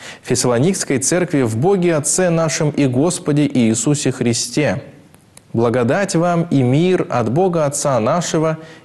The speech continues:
и Господа Иисуса Христа». Всегда по справедливости мы должны благодарить Бога за вас, братья, потому что возрастает вера ваша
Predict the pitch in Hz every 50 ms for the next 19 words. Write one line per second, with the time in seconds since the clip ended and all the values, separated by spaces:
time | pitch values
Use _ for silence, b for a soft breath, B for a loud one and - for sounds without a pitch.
0 | B - 117 110 101 110 117 139 180 190 175 - - 165 156 147 151 147 147 147
1 | B B B B B 127 113 101 98 101 - - - 110 104 - - 98 98 -
2 | B B B B B B - - - 101 - - - - 90 - - - - -
3 | _ _ _ _ _ _ _ - _ _ _ _ B B B B B B B -
4 | - - 123 117 120 143 190 202 196 196 170 147 - - 139 147 143 143 139 170
5 | 208 196 190 160 - - - 170 160 170 170 - 143 160 175 160 160 147 143 139
6 | 139 165 180 180 170 - 143 139 143 135 151 139 151 156 170 151 139 127 127 151
7 | 165 160 156 160 151 143 151 - 117 120 120 117 113 117 139 160 147 - - -
8 | - 101 101 - 98 90 - - - - - - - - - - - B B B
9 | B B B - 110 - 117 127 147 143 135 - - 131 123 120 127 B B B
10 | - 123 120 117 127 123 117 - - 135 131 123 120 120 113 107 113 143 165 160
11 | 156 135 127 123 117 113 - - - 101 117